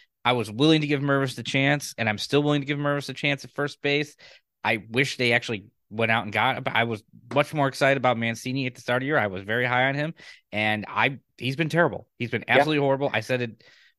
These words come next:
Speaker 1: when they D F A'd Hosmer, like, right before that. Mancini's been worse, in my opinion. He's been, it was worse than Hosmer when they D F A'd him. Uh, so I agree with you on all that. It's just,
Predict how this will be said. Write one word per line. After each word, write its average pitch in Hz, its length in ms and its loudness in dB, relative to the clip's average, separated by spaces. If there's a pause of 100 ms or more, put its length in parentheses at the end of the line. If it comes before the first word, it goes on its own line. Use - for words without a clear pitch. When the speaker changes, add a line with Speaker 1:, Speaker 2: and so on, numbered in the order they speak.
(420)
Speaker 1:
when 117 300 2
they 117 120 2
D 123 180 0
F 135 120 -2
A'd 139 240 -2 (480)
Hosmer, 139 320 2
like, 92 160 -4
right 120 160 2
before 170 200 -2
that. - 220 -4
Mancini's 143 540 0
been 196 160 -2
worse, 233 280 4
in 98 80 -6
my 98 100 -6
opinion. 95 260 -16
He's 120 120 -6
been, 165 120 -8
it 151 100 -4
was 180 180 2
worse 156 340 0
than 196 100 -4
Hosmer 190 340 0
when 101 100 -8
they 98 100 -12
D 95 140 -14
F - 120 -16
A'd 95 140 -12
him. - 140 -20 (440)
Uh, 117 320 4 (1120)
so 120 420 2 (320)
I 170 80 6
agree 143 180 2
with 123 100 -2
you 117 100 -2
on 101 120 -2
all 92 140 -6
that. 90 260 -6
It's 117 100 -4
just, - 240 -8